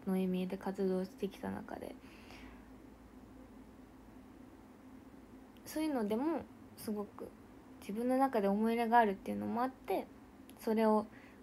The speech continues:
こう、主張しちゃうこととかもすごくあるから。でも、皆さんが、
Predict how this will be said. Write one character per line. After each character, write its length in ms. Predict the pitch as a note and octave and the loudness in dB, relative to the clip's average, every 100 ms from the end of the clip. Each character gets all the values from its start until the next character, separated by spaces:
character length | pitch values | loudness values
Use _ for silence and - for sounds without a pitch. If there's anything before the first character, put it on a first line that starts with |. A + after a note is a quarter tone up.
| - | -8
こ 300 | G#3 F#3+ G3 | -2 -2 -2
う、 1600 | - - - - - - - - - - - - - - - - | -10 -20 -20 -20 -20 -20 -20 -20 -20 -20 -20 -20 -20 -20 -20 -12
主 120 | - | -8
張 260 | A3+ G#3+ A3 | 0 2 2
し 120 | - | 0
ち 100 | - | 6
ゃ 120 | A#3 F4 | 10 10
う 20 | F#4 - - - - - - - - - - | 8 -6 -12 -10 -10 -10 -12 -14 -18 -18 -12
こ 120 | A3 | -10
と 120 | A3 | -8
と 140 | - | -10
か 180 | - G#3 | -6 -4
も 200 | - D#3+ - - - - - - - - - - - - - A3 | -4 -10 -14 -18 -20 -20 -20 -20 -20 -20 -20 -20 -20 -20 -12 -8
す 0 | |
ご 80 | G3+ | -6
く 160 | - | -4
あ 60 | G#3 | -4
る 80 | A3 | -4
か 160 | A#3+ | -4
ら。 240 | C#4 D#4 - - | -2 -2 -6 2
で 100 | D4+ | 6
も、 300 | E4+ D4+ - - - - - - - - - - - | 10 8 6 -4 -20 -20 -20 -20 -20 -20 -20 -20 -4
皆 220 | A#3 B3+ | 2 2
さ 140 | C4 C4+ | 4 0
ん 120 | B3 | 6
が、 300 | C4 C4+ | 8 8